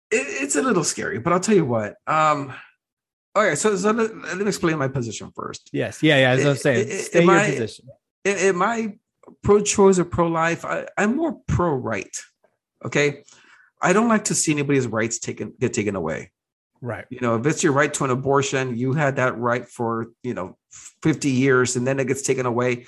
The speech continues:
Speaker 1: Anytime that someone takes a right away from you, it is so hard to get back. I
Speaker 2: Very
Speaker 1: mean,
Speaker 2: true.
Speaker 1: at that point, it may require blood to get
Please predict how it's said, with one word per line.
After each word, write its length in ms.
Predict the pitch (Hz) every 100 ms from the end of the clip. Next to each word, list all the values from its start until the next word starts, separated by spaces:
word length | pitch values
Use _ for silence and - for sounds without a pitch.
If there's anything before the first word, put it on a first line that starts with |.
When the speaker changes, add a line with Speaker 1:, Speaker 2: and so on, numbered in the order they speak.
| - - - _ _ _ -
Speaker 1:
Anytime 640 | 233 349 - - 185 139
that 60 |
someone 280 | 131 147 147
takes 220 | 151 135
a 60 | 127
right 260 | 117 127 117
away 260 | 101 117
from 160 | 120 135
you, 260 | 135 143 139
it 100 | 254
is 220 | 220 -
so 240 | - 180 175
hard 300 | 147 156 135
to 60 |
get 180 | 120 107
back. 380 | 110 95 - - _ _ _ _ 147
I 60 |
Speaker 2:
Very 160 | 147 143
Speaker 1:
mean, 60 | 139
Speaker 2:
true. 80 | 139
Speaker 1:
at 100 | 113
that 200 | 190 190
point, 300 | 180 180 175
it 200 | 160 214
may 100 | 190
require 440 | 151 - 151 139
blood 520 | 131 131 131 113 107 - _ _ _ -
to 80 | 143
get 240 | 139 135